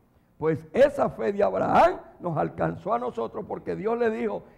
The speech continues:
"En tu descendencia, entonces será, la descendencia será grande". Y le dio un tre-, una tremenda bendición. "Todos los que te bendijeren serán bendecidos". La bendición que Dios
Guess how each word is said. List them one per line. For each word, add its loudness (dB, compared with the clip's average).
"En -2
tu -8
descendencia, 2
entonces 2
será, 6
la 6
descendencia 4
será 4
grande". 2
Y 0
le 4
dio -4
un -10
tre-, 2
una 0
tremenda -2
bendición. -4
"Todos 4
los -2
que -4
te 0
bendijeren 2
serán 0
bendecidos". -4
La 2
bendición -4
que -4
Dios -4